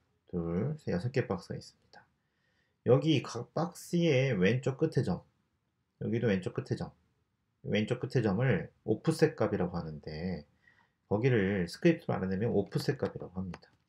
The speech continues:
오프셋 값. 그래서 이 각 섹션에 이 박스 있죠, 여기. 이 각 섹션의 박스에 오프셋 값을 알아내는 거예요.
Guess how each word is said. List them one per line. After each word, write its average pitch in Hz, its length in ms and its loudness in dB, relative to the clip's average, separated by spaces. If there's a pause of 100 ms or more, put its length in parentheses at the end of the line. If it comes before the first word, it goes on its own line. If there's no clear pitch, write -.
(280)
오프셋 - 420 -12
값. 76 260 -8 (720)
그래서 117 220 2
이 113 180 4
각 - 280 -4
섹션에 104 880 0 (280)
이 92 140 -6
박스 - 300 -2
있죠, - 240 -8
여기. - 240 -16 (640)
이 90 120 -8
각 107 200 -6
섹션의 135 680 -2
박스에 120 640 -4 (880)
오프셋 165 500 0
값을 104 220 0
알아내는 85 320 -4 (140)
거예요. - 240 -20